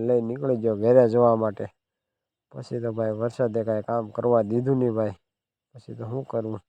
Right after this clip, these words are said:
પછી તો ભાઈ વાડીએથી આવીને હું નાહીને એકદમ થઈ ગયો છું ફ્રેશ. અને પછી આવી ગયો દુકાને. અને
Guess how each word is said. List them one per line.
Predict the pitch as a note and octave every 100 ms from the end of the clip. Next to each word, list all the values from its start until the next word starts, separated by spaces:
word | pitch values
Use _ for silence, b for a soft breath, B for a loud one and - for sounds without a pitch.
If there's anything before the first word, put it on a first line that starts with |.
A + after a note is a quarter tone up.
| _ _ _
પછી | E3 F3 F#3
તો | E3
ભાઈ | C#3+ B2+ B2
વાડીએથી | D3+ D#3 C#3
આવીને | C#3+ D3+ C3+
હું | C#3 C#3
નાહીને | C3 C#3+ C#3
એકદમ | C3 C3 B2+
થઈ | C3+ B2+
ગયો | B2 -
છું | A2+
ફ્રેશ. | - C#3 C3 -
અને | A#2 A2
પછી | G#2+ A#2 A#2+
આવી | B2+ C3
ગયો | A#2+
દુકાને. | A2 C3 D3+ C3+ A2+ G2 G2
અને | A2+